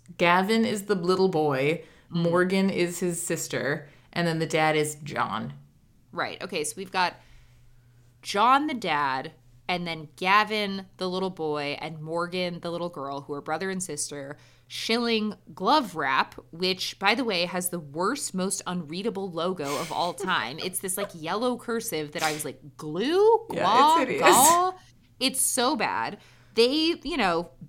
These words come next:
Speaker 2: bound out on stage. They're looking for fifty K for twenty percent, so you know it's, like, a fucking joke product.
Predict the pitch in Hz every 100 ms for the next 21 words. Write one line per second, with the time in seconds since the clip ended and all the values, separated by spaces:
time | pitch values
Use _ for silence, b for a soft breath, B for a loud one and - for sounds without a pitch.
0 | - 180 220 294 285 262 247 220 - 180
1 | 160 156 - 180 190 220 233 226 185 180
2 | - 208 220 247 220 185 180 180 175 165
3 | 165 160 165 143 135 127 151 151 151 151
4 | 156 160 156 - 143 143 143 139 b b
5 | b - 160 151 - - 92 98 101 -